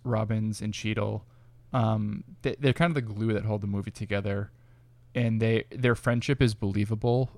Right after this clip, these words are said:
They're, like, colleagues, but they're also friends. And, um,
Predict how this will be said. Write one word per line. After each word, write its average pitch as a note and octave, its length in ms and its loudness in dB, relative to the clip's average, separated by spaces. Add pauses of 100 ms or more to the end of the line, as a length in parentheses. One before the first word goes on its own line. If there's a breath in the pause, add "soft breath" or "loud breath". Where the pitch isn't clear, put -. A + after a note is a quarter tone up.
(140)
They're, A2+ 140 4
like, A2 260 2 (160)
colleagues, A#2 760 0
but - 220 -2
they're G2+ 180 -4
also - 520 -8 (100)
friends. - 800 -6
And, G#2 280 -2
um, - 460 -4